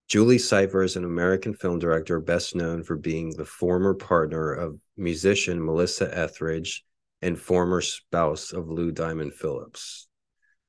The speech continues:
All right, so she's had some famous, uh, girlfriends and boyfriends. That's how she made the list, huh? She's, she's a, a top dater. All right, so she's ninety-two.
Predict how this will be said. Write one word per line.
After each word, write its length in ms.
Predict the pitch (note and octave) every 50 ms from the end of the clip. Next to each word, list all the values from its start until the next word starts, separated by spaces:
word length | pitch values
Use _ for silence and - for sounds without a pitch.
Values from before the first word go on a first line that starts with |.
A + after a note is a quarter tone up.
| _ _ -
All 120 | E2 E2+
right, 300 | E2+ F#2+ G#2 G2+ F2 D2+
so 360 | - - - F2 D#2+ D#2 D2 -
she's 480 | - - - - F2 F2 F2 F2 D#2+ -
had 240 | - F2+ F#2 F2+ -
some 280 | - G2 F2 D#2 D2 _ -
famous, 680 | - E2+ F#2 G2+ G#2 G2+ G#2 G2 - - - - - - _ _ _ _ _ _ _ _ _ _ _ _ - -
uh, 180 | D#2+ D2+ D2+ D2+ - _ _ -
girlfriends 640 | - F#2 F2+ G2 G2+ G2 - A2+ A2+ A2+ A2 G2+ G#2+
and 140 | G2+ F#2+ F#2+
boyfriends. 720 | G2+ G#2 G#2 F#2+ - - D2+ D2+ A#2+ A#2+ - - - - - _ _ _ _ _ _ _ _ _ _ _ _ _ _ _ _ _ _ _ _ _ _ _ _ _ _ -
That's 220 | F2+ F2+ F#2 -
how 140 | - A2+ G#2+
she 200 | G2 - - C3+ C#3
made 220 | B2+ G2+ F#2+ E2
the 60 | E2 E2+
list, 360 | E2 F2 F#2 G2 - - -
huh? 240 | F2+ F2+ G2+ A#2 A#2
She's, 420 | - - G2 G2+ G2+ F2+ - - -
she's 280 | - - - G#2 G2+ G#2
a, 80 | G2
a 200 | - - - -
top 440 | - - - - A#2 A2 G2+ G2 F#2+
dater. 460 | G#2+ G2+ G#2+ A#2+ B2+ G#2+ F2 E2 D#2+ - _ _ _ _ _ _ _ _ _ _ _ _ _ _ _ _ _ _ - -
All 60 | F2+
right, 220 | F2 E2+ D#2+ D#2+
so 180 | - - - G#2
she's 320 | F#2+ - - B2 A#2+ G#2+
ninety-two. 840 | A2 G#2 G#2 G2+ G2+ G2 G2+ F#2+ - - - F#2+ D#2+ D2 C#2+ - -